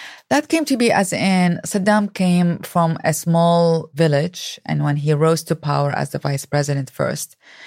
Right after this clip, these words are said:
he had many circles around him, the military circles or whatever. My family were part of the elite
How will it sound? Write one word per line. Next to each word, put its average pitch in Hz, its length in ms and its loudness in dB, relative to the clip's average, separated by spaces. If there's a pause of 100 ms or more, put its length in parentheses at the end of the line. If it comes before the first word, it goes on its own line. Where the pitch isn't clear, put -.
(300)
he 180 180 4
had 165 240 2
many 170 260 2
circles 143 480 -4
around 139 300 0
him, 147 180 0
the 143 80 -2
military 143 420 -2
circles 135 440 -6
or 139 80 -2
whatever. 139 460 -2 (440)
My 214 200 4
family 185 320 0
were 160 120 0
part 156 320 -2 (100)
of 143 440 -2 (400)
the 147 240 -2
elite 143 580 -4